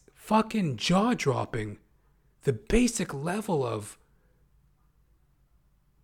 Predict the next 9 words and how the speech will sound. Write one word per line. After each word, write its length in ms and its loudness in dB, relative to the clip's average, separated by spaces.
control 920 2
and 260 -6
backwardness 760 0
and 200 -12
pettiness 760 0
and 260 -8
inefficiency 1040 0
and 140 -12
dickheadness, 880 -8